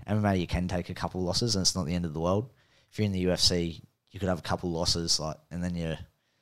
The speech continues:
you have two wins, you're ready for a title shot, you know, and you're on big money. Boxing, you know, you, you lose a fight, you're on a massive rebuild. So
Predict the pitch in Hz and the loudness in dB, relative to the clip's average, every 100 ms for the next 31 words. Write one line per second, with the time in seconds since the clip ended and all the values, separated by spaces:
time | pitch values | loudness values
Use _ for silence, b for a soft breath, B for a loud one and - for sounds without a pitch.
0 | _ _ _ 92 85 - 104 92 98 95 | _ _ _ -4 -2 2 2 2 2 0
1 | 92 - - - 87 85 78 65 90 90 | 0 -2 -2 -2 0 0 -2 -6 -6 -4
2 | 78 73 82 98 92 85 78 - 82 85 | -6 -6 -2 -2 -2 -4 -6 -6 -4 -2
3 | 98 87 - 80 78 - _ 78 85 80 | -2 -4 -6 -6 -6 -8 _ -6 -6 -6
4 | 85 87 95 90 - b b b b - | -6 -2 -2 -2 -6 b b b b 0
5 | 98 - 95 90 73 82 85 90 95 - | 4 4 4 0 -2 -2 0 2 0 -2
6 | 58 90 92 87 73 - 82 76 - 90 | -6 -2 0 0 -2 -2 -2 -4 -6 -4
7 | 87 82 85 78 80 87 92 85 76 _ | -4 -4 -4 -6 -6 -4 -2 -4 -6 _
8 | - - 87 85 | -8 -4 -2 -4